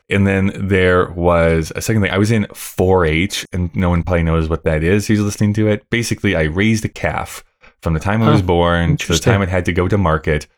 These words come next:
Speaker 2: Oh.
Speaker 1: And through the year, you do, like, community service, so
Speaker 2: What
Speaker 1: you go
Speaker 2: was
Speaker 1: pick
Speaker 2: its
Speaker 1: up
Speaker 2: name?
Speaker 1: garbage, and it's called four H. Yes,
Speaker 2: No,
Speaker 1: it's a
Speaker 2: that's what the cow was called?
Speaker 1: No, I called the cow something else.
Speaker 2: Oh, what'd you call
Speaker 1: I
Speaker 2: your
Speaker 1: did
Speaker 2: cow?
Speaker 1: for ten
Speaker 2: What
Speaker 1: years,
Speaker 2: was
Speaker 1: so I
Speaker 2: its
Speaker 1: had
Speaker 2: name?
Speaker 1: ten
Speaker 2: That's so
Speaker 1: different.
Speaker 2: interesting.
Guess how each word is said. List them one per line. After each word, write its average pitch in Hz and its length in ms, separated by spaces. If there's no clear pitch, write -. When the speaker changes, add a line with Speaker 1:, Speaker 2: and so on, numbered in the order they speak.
Speaker 2:
Oh. 175 180
Speaker 1:
And 98 140
through 147 160
the 165 80
year, 113 260
you 98 100
do, 92 160
like, 87 140
community 101 300
service, 90 340
so - 80
Speaker 2:
What 135 80
Speaker 1:
you 147 60
go 151 60
Speaker 2:
was 156 80
Speaker 1:
pick 160 100
Speaker 2:
its - 80
Speaker 1:
up 147 80
Speaker 2:
name? 127 100
Speaker 1:
garbage, 82 380
and 82 160
it's 120 140
called - 200
four 120 300
H. - 480
Yes, - 120
Speaker 2:
No, 151 180
Speaker 1:
it's 117 220
a 165 40
Speaker 2:
that's 139 240
what 131 120
the 139 60
cow 143 260
was 165 120
called? 220 260
Speaker 1:
No, 90 360
I 78 160
called 80 280
the 73 40
cow 73 280
something 73 340
else. 73 240
Speaker 2:
Oh, 156 180
what'd 147 240
you 151 80
call - 180
Speaker 1:
I 135 40
Speaker 2:
your 156 120
Speaker 1:
did 143 120
Speaker 2:
cow? 196 40
Speaker 1:
for 110 120
ten 120 240
Speaker 2:
What 95 80
Speaker 1:
years, 147 220
Speaker 2:
was 208 160
Speaker 1:
so 208 60
I 85 40
Speaker 2:
its 82 80
Speaker 1:
had 175 100
Speaker 2:
name? 233 140
Speaker 1:
ten 98 140
Speaker 2:
That's 87 200
so - 60
Speaker 1:
different. - 140
Speaker 2:
interesting. - 440